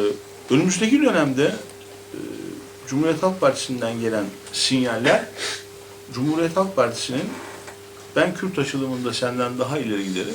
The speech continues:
yok ben senden daha iyi yaparım" şeklinde A K P ile bir yarışa, e, gireceğini gösteriyor. E, bu tabii Türkiye için üzüntü verici. Keşke böyle olmasaydı.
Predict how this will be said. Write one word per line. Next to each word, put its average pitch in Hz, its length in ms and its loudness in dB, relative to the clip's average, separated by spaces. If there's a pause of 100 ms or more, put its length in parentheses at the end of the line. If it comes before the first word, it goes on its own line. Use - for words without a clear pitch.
yok 156 220 0
ben 175 120 4
senden 110 460 0
daha 107 200 -2
iyi 104 140 -4
yaparım" 90 360 -6
şeklinde - 500 -4
A 131 180 2
K 139 180 0
P 143 140 -4
ile 131 160 -2
bir 117 100 -2
yarışa, 120 580 2 (640)
e, 95 40 2 (520)
gireceğini 113 560 4 (720)
gösteriyor. 95 640 -2 (960)
E, 113 280 0
bu 247 280 6
tabii 208 240 6 (160)
Türkiye 202 280 2
için 233 240 0
üzüntü 208 360 2
verici. 151 280 4
Keşke 175 320 6
böyle 175 160 8
olmasaydı. 131 560 4